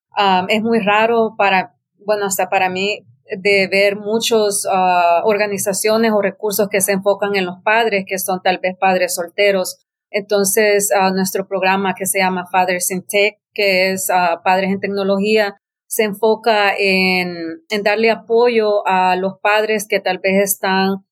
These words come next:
pasando por una situación de separación, donde tienen que, que, am, compartir custodia con, con la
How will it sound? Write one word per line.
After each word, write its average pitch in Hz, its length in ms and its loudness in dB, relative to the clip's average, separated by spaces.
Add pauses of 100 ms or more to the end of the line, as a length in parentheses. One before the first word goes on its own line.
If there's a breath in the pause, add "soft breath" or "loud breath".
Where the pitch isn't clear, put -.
(120)
pasando 214 440 0
por 208 120 -4
una 202 220 -2
situación 196 540 -2
de 185 80 -2
separación, 226 1040 0
donde 190 240 -2
tienen 196 480 -2
que, 180 420 -2 (480)
que, 180 720 2
am, 165 600 -4 (120)
compartir 226 480 0
custodia 226 640 2
con, 196 500 0
con 196 280 -4
la 175 360 0